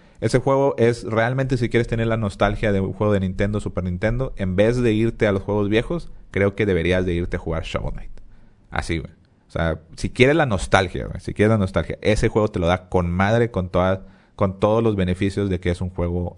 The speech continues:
de, de esta época. Y además de todo lo que dijimos, por eso para mí Shovel Knight es el top dos.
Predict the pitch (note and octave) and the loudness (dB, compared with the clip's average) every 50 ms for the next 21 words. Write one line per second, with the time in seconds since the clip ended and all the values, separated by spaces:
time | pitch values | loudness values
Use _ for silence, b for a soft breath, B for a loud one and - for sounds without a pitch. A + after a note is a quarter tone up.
0 | - _ - F2 E2 D#2 D#2 D#2+ - - E2 F2 F2 E2+ - E2 D2+ D2+ - - | -16 _ -8 -6 -6 -4 -6 -8 -6 -2 0 0 0 0 0 -2 -4 -4 -4 -8
1 | - - - - - _ _ _ _ _ b b b b b b b b b G2+ | -8 -8 -10 -18 -20 _ _ _ _ _ b b b b b b b b b -4
2 | E2 E2 E2+ E2 - - - - - F#2+ F2+ F2+ F#2+ G2+ G2+ G#2 F#2+ - G#2+ G#2+ | -2 0 -2 -2 -4 -10 -12 -4 2 2 4 4 4 4 2 2 2 2 2 2
3 | G#2+ G2+ - F2 E2+ F2 - B2 C#3+ D#3 E3 - - _ _ _ - F2+ F2+ F2 | 2 0 0 0 -2 0 -2 -2 -4 -4 -8 -12 -16 _ _ _ -2 -2 -2 0
4 | F2+ F2 F#2 E2+ E2 F2 F2+ E2+ - - - F2 F2 F2 F2+ F2+ F2+ F2+ F2+ - | -2 -2 -2 -2 -2 -2 -2 -4 -4 -2 -2 0 0 2 0 0 -2 -2 -4 -8
5 | - - E2+ E2 - F2 E2+ E2 D#2+ - - _ - E2 D#2+ - - - - - | -8 -6 -4 -4 -2 -2 -4 -4 -4 -10 -8 _ -2 -2 -2 -4 -10 -20 -20 -18
6 | - F2 F2 F2 D2 - - - - - - - _ | -10 -4 -4 -2 -4 -4 -8 -14 -18 -20 -20 -20 _